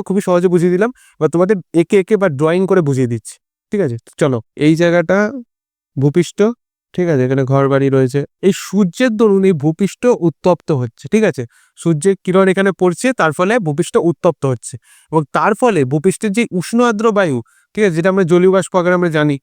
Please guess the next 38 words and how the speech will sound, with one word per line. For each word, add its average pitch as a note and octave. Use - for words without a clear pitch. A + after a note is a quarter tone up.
যেটা D#3
কি G3
হচ্ছে, G#3
ওপরে G3+
উঠে D#3+
যাচ্ছে, A#2
উষ্ণ -
আর্দ্র E3
বায়ু G#3
ওপরে D#3+
উঠছে। -
এই F3+
উষ্ণ -
আর্দ্র A3
বায়ু B3+
যখন B3
ওপরে B3+
উঠছে, -
তখন A#3
সেই B3
উষ্ণ F3
আর্দ্র A3
বায়ু G3
তার F3
ভেতরে G3+
যে A#3
লিনতাপ A3
আছে, E3+
সেটা F3
কিন্তু G#3
ছেড়ে E3
দিচ্ছে। B2+
যখন D#3
ওপরে G3
উঠছে, -
আস্তে -
আস্তে -
এখানে G3+